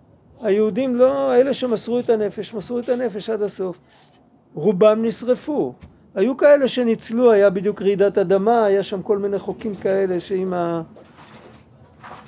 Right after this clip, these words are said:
כאילו, אם האדמה מתנגדת לזה, אז משאירים אותו, או שהם ברחו, היה כל מיני...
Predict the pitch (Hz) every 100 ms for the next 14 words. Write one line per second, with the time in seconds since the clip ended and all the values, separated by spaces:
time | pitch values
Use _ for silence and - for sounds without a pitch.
0 | - _ _ - 196 190 180 175 185 214
1 | 208 202 208 220 208 196 196 208 202 196
2 | 175 196 180 165 165 170 - 175 214 208
3 | 196 202 165 180 156 151 151 - 247 233
4 | 202 202 226 285 254 240 220 208 196